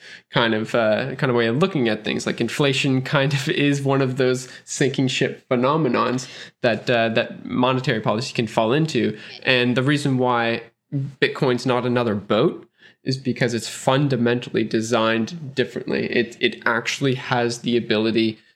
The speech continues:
to, uh, well, it's immune to some of the problems <laughs> that, uh, I know I'm using grandiose terminology here, like immune, but it, it, it's immune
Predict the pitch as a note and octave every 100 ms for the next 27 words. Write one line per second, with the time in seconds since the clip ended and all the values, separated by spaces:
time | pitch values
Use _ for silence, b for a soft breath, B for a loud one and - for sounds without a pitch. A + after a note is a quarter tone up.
0 | _ - C#3+ B2 A#2+ A#2+ A#2 A2+ - C#3
1 | A#2 - B2+ A2 A#2 D#3+ G#3 C3 B2+ B2+
2 | D3 C#3+ C3 B2+ - C3+ F#3 - D3 -
3 | - E3 C#3+ B2+ A#2+ B2+ C3+ A#2+ A#2+ B
4 | B B C3 D#3 E3+ C3+ C3+ C3 B2 C3
5 | C#3 A2 - C3 B2 A2 C3+ E3+ F#3+ F3
6 | E3+ D#3 A2 A2+ A2+ A#2 F#3+ A#3+ B B
7 | B2+ A#2+ B2 - A2 - - B2+ - A2+
8 | D3 D#3+ F2